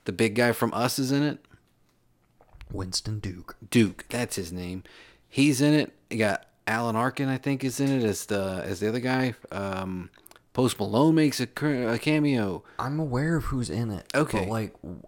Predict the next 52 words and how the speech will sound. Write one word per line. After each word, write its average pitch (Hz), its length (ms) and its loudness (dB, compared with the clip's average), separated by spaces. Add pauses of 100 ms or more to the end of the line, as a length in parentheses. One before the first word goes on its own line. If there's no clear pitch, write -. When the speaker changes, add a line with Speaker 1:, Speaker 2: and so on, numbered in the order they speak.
(180)
Speaker 2:
seriously, 101 1000 0 (600)
sell 127 340 0
me 107 140 0
on 90 200 -2
it, 87 180 -6
'cause, 92 220 -8
like, 95 220 -4 (140)
what? 101 280 -6
Why 101 220 -4
do 95 140 -2
I 90 80 -6
care? 85 280 -10 (580)
Why 92 120 -12
do 120 80 -16
I 110 120 -20
care? - 240 -20
Speaker 1:
See, - 140 -2
that's 120 220 0
the 123 80 -2
whole 104 140 -2
point 123 260 -4
of 90 60 -6
it, - 100 -14
dude. 90 260 -14
Why 110 180 2
do 104 100 -4
you 107 120 -2
care? 92 140 -6
No 120 140 2
one 110 140 0
cares. - 400 -12
When 113 440 4 (160)
Speaker 2:
<laughs> 139 140 -4
Speaker 1:
Spencer, 135 680 4
when 135 180 4
Sp-, - 320 0
when, 139 380 4
when 139 140 6
he 143 160 4
goes 143 300 8
upstate 139 540 4
for 127 140 2
beating 123 300 2
the 120 60 2
shit 120 220 4
out 117 140 6
of 110 80 0
his, 110 220 0
his, 113 340 0
uh, 110 220 6
police 127 340 0
captain, 92 480 -4